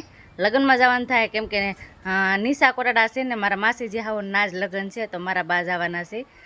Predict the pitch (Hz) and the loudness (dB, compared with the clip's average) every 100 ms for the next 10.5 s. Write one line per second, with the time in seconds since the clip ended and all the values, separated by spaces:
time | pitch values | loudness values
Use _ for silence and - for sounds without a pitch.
0 | - - - - 165 196 208 233 214 190 | -20 -20 -20 -8 0 2 4 2 4 4
1 | 180 180 185 214 285 285 277 285 285 277 | 2 0 2 2 4 4 6 6 6 2
2 | 277 294 - - - - - 226 262 302 | 0 -4 -6 -16 -20 -10 0 2 2 0
3 | 320 _ - _ - 262 320 226 214 202 | -2 _ -20 _ 0 2 4 4 4 4
4 | 202 208 202 262 294 285 277 - - 208 | 0 -6 -6 -4 0 0 0 -4 -8 -6
5 | 220 247 240 226 285 247 202 220 208 226 | -2 -2 -2 -2 -2 -2 0 2 4 2
6 | 220 214 226 240 233 240 254 247 247 226 | 2 -2 -2 -2 -2 -4 -4 -4 -4 -6
7 | 208 190 226 240 240 240 175 220 254 285 | -4 -6 -4 -4 2 0 2 2 6 6
8 | 247 262 277 262 226 254 240 214 208 208 | 4 4 4 4 2 2 2 2 0 0
9 | 208 208 220 254 - - - - - 165 | -2 0 0 -2 -8 -20 -20 -20 -8 0
10 | 226 - 233 226 277 | 0 4 2 2 -4